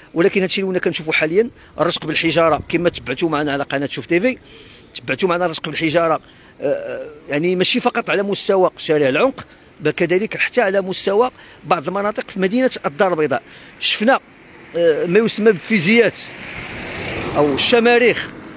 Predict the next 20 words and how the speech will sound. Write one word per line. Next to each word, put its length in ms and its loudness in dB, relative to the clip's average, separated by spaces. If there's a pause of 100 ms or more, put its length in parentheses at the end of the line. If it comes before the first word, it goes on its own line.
(380)
هاد 120 2
الشماريخ 360 2
اللي 120 2
كتكون 340 0
مصوبه 680 2 (200)
تجاه 520 2 (580)
الاشخاص، 680 -2
ربما 460 2
ت-، 220 -6
لا، 260 2
لا 80 0
قدر 300 2
الله 220 2
الا 100 4
جات 180 -2
لشي 120 -4
واحد 140 4
في 80 -12
الوجه 260 2
ديالو 400 4